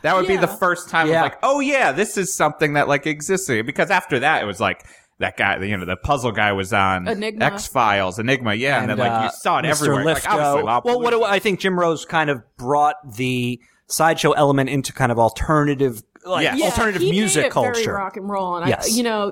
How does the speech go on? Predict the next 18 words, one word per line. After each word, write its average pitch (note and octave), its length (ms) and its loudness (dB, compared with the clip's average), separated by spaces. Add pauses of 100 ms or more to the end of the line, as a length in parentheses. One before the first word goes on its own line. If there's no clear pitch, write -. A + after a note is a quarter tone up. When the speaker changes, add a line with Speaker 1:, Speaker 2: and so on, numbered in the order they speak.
(100)
Speaker 2:
to A#3+ 80 -4
this A#3+ 180 2
day, G#3 220 0
I, G3+ 280 0 (520)
uh, F#3+ 440 -2 (720)
I B3 100 4
have A#3 180 0
been C4+ 200 0
in A#3 100 2
touch A3+ 300 -2
over F#3+ 160 -4
the F#3 80 -4
years F3+ 200 -2
with F#3 140 -6
him E3+ 380 -2
here F#3+ 180 2
and F3 100 0
there, E3+ 460 0